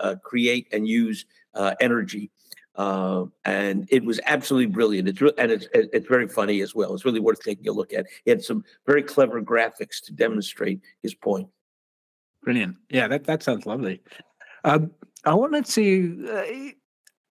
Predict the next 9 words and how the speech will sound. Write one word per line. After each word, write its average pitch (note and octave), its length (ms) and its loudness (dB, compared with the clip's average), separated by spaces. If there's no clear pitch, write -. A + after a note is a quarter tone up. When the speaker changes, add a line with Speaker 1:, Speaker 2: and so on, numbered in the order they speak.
Speaker 2:
touch - 180 0
on C#3 140 4
another C3+ 560 4
Long B2+ 320 2
Now A#2 500 -2
Foundation A#2 560 0
story. G#2 680 -4
Um, A2+ 400 0
the, C#3 600 2